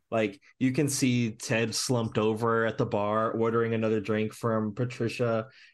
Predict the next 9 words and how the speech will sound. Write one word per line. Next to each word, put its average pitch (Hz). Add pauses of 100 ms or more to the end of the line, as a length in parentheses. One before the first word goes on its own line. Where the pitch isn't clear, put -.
You 135
can 139
see 131
Napalm 120 (120)
crowd 110
killing, 113 (420)
just, 113
like, 110
everything 117